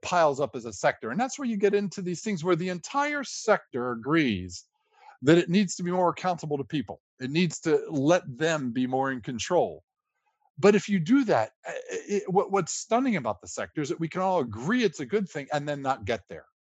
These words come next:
right? And this is what you just talked about, about how we wanna change. We have lots of reform and transformational processes, but we don't change. And one of the things that's very much the glue that holds it together is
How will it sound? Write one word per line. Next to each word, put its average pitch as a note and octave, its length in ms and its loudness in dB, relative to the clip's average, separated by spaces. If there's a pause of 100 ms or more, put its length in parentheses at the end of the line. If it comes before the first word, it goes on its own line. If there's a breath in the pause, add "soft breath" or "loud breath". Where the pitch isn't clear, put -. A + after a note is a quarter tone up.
(100)
right? C3 220 0
And C3 80 -8
this - 200 -4
is B2 280 -4
what C#3+ 180 0
you C3 120 -2
just A#2+ 200 -6
talked A#2 200 0
about, G2 180 -6
about A2 160 0
how A#2+ 160 -2 (420 soft breath)
we C#3 220 2
wanna E3+ 340 4
change. B2+ 520 -6
We C3 240 0
have B2+ 360 0 (300 loud breath)
lots D3+ 360 4
of A#2+ 140 0 (200)
reform E3 560 -2
and C#3 80 -8
transformational C#3 1000 -6 (540)
processes, A#2+ 680 -2
but E3+ 120 -4
we E3 80 0
don't A2+ 220 -4
change. C3 580 -12 (520)
And G#3 180 2
one F#3+ 160 4
of F3+ 60 -2
the E3+ 80 -6
things F#3 280 -4
that's C#3 220 -8
very D#3 260 0
much G3+ 280 -4
the C3+ 120 0
glue B2+ 500 0
that A#2+ 120 -2
holds D3 260 -8
it A2 140 -14
together A#2+ 460 -2
is G2+ 320 -10